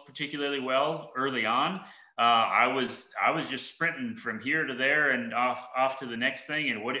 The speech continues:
what do you mean? Why? Well, this is, this is what we do. And, and I, and I even honestly, genuinely thought, "Well, this is not how we did it, you know, necessarily when I was a kid. This is what I learned from my mentors and from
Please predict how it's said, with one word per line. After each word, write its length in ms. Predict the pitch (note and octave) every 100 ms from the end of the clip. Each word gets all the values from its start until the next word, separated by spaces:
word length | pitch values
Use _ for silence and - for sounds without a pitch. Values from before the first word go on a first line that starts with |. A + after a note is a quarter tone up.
| A#2+
what 120 | C3+
do 40 |
you 60 | D3+
mean? 340 | E3 C#3+ G2
Why? 460 | G#2+ G#2+ G2 F#2 F2+ A2+ A#2
Well, 240 | A#2+ A#2 A#2+
this 200 | C3+ C#3
is, 220 | A#2+ -
this 160 | C3 B2
is 100 | C3
what 160 | C#3 B2+
we 100 | C3+
do. 300 | D#3 C#3+ A#2+
And, 240 | G#2 F#2+ - - _
and 140 | F3+ F#3
I, 120 | D#3
and 100 | F#3+
I 200 | A3 C4
even 400 | F3+ D#3 B2+ A#2 - -
honestly, 500 | D3 E3 C#3 A2+ G2+
genuinely 600 | G2+ D#3 D#3 C3+ B2 A#2
thought, 300 | - C3+ B2+
"Well, 100 | C3
this 160 | E3+ G3+
is 120 | D#3
not 200 | D#3 D#3+
how 180 | D3 B2+
we 80 |
did 240 | A#2+ B2+ C3+
it, 140 | B2 - -
you 140 | B2+ B2
know, 180 | B2
necessarily 460 | A#2+ B2+ C#3+ C3 B2
when 100 | A#2+
I 140 | B2+
was 120 | B2 A2
a 40 |
kid. 320 | - F#3 E3+
This 160 | C#3 -
is 120 | C3+
what 180 | C3+ C3+
I 120 | C3
learned 380 | B2 D#3 F3+ B2+
from 360 | A#2+ A#2+ A#2
my 160 | A#2 C3
mentors 580 | C3 F3 F3 A2+ F#2+ -
and 140 | G#2 G2+
from 320 | B2 B2+